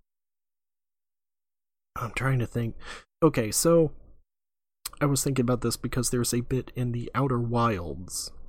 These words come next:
not the Outer Worlds, Outer Wilds, where you can teleport between two instances, and there's a little bit you can read that mentions that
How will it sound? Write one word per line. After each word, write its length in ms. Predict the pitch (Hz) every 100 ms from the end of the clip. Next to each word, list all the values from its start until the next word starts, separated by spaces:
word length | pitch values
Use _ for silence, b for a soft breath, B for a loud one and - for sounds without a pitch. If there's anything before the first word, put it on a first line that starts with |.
| -
not 180 | 131
the 100 | -
Outer 180 | 190 214
Worlds, 580 | 202 143 107 123 - - - - - _ -
Outer 160 | 113 107
Wilds, 480 | 123 123 95 87 - B B B - _ _ _
where 120 | 139
you 100 | 135
can 160 | 135 131
teleport 460 | - 208 - 156
between 460 | - - 156 143 123
two 320 | - - 131
instances, 680 | 131 131 - 117 110 107 - - - - _ _ _ -
and 140 | 135
there's 200 | 131 123
a 40 |
little 220 | 127 156 160
bit 160 | 151
you 140 | 135 131
can 200 | 131 117
read 260 | 131 131
that 120 | 117
mentions 800 | 123 127 151 - 127 123 117 - - -
that 480 | 123 123 120 -